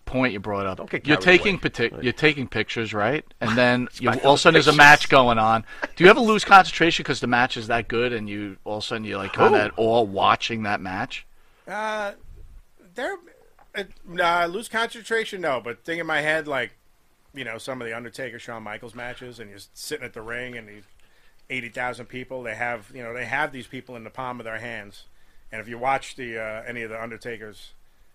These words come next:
Speaker 3: documentary up
Speaker 2: Yeah.
Speaker 3: to this point,
Speaker 2: Yeah.
Speaker 3: you know, that Hell in a Cell with, with Shawn as the ref, and, you know, I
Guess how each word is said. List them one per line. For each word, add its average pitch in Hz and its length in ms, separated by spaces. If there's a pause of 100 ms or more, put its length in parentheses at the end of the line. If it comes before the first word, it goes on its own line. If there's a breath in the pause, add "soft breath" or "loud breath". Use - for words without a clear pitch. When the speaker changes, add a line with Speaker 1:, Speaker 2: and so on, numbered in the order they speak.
(280)
Speaker 3:
documentary 123 640
up 107 80
Speaker 2:
Yeah. - 60
Speaker 3:
to 120 80
this 120 140
point, 107 340 (180)
Speaker 2:
Yeah. - 200 (500)
Speaker 3:
you 110 100
know, 113 140
that 123 240
Hell 120 180
in 123 80
a 117 60
Cell 117 420 (140)
with, 107 200
with 110 140
Shawn 120 420
as 117 140
the 113 80
ref, 120 400
and, 104 160
you 107 80
know, 104 240
I 123 160